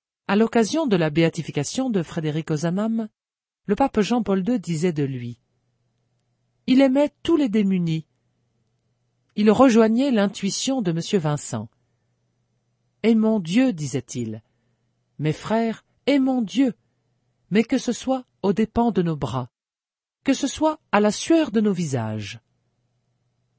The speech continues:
Frédéric Ozanam a eu le courage lucide d'un engagement social et politique de premier plan, à une époque agitée de la vie de son pays.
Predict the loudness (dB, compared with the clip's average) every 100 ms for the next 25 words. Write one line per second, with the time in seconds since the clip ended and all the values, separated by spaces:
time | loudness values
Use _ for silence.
0 | _ _ _ _ _ _ _ -6 -2 -2
1 | -2 0 0 0 0 -2 -4 -10 _ _
2 | _ 0 2 4 2 0 -2 0 0 0
3 | 0 0 0 -2 -2 -4 -6 _ _ _
4 | _ -4 0 0 0 -2 -2 -4 -4 -6
5 | -2 -2 0 -2 -2 -2 -2 -4 -6 -8
6 | -16 -6 -6 -2 -2 0 0 -2 -4 -6
7 | _ _ _ _ _ _ _ _ -4 0
8 | 2 2 2 0 -4 -2 -2 0 -2 -2
9 | 0 0 0 0 -2 -4 -6 -2 -4 -4
10 | -12